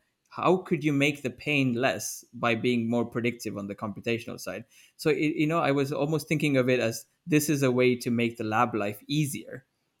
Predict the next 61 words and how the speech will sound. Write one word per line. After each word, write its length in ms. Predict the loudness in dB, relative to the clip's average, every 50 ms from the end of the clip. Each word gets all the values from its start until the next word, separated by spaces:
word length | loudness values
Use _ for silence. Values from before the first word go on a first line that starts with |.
| _ _ _ _
right? 240 | -6 -4 -4 -4
It 120 | -4 -6 -6
should 340 | -6 2 2 2 2 2 -2
be 140 | -6 -6
the 100 | -6 -10
way, 320 | -14 -14 -12 -12 -12 -12 _ _ _ _ _ -10
because 360 | -8 -8 2 4 4 4 4
if 100 | 0 -2
it's 140 | -2 -4 0
just 300 | 2 2 2 0 0 -2
another 380 | 0 0 0 2 2 0 2 2
add-on 420 | 0 2 2 2 0 -2 -2 -4
tool, 360 | -6 -6 -6 -6 -6 -8 -6 -2
that 120 | -2 0
in 140 | 0 0 -2
itself 400 | -2 -4 -4 -4 -4 -4 -4 -6
is 100 | -10 -8
not 180 | -8 -8 -8 -8
enough. 300 | -8 -6 -6 -8 -10 -12 _ _ _ _ _ -4
Like, 120 | -4 -2
where's 300 | 0 2 2 2 2 2
the 80 | -2 -2
purpose? 400 | 0 0 0 0 0 -6 -6 -2
And 140 | 0 2 2
that 120 | 2 0
it 60 | 0
goes 220 | 2 2 2 2 2
back 140 | -2 -4
to 40 | -2
what 120 | -6 -6 -6
you 60 | -6
said 140 | -4 -2 -2
about 240 | -2 -2 -2 -2
what's 220 | -2 -4 -4 -4 -10
the 80 | -12
story? 400 | -12 -8 -4 -2 -2 -2 -2 -4
Where 240 | -2 -2 0 0 0
does 160 | 0 -2 -4
it 100 | -6 -6
go 160 | -4 -4 -4 -4
after 260 | -6 -8 -10 -14 -14
that? 240 | -10 -8 -10 -10 -10 _ _ _ -12
It's 140 | -8 -2
not 120 | -2 -2 -2
just 160 | -2 -4 -2
building 240 | -2 -2 -2 -2 -6
a 60 | -6
model. 480 | -4 -4 -4 -4 -4 -8 -8 -10 -12 _ _ _ _ _
Have 260 | 0 0 0 2 2
you 120 | 0 0 2
actually 320 | 0 -2 -4 -2 -2 -2
accomplished 460 | -2 -2 -2 -6 -6 -4 -6 -6 -6 -6
something 360 | -6 -8 -8 -10 -10 -10 -10
with 140 | -10 -12 -10
that? 200 | -10 -10 -8 -6
Have 180 | -4 -4 -2
you 140 | 0 0 -2
actually 200 | -2 -4 -8 -8
helped 280 | -6 -4 -6 -4 -4 -2
<laughs> 120 | 0 0
someone's, 360 | 2 2 2 0 0 -2 -8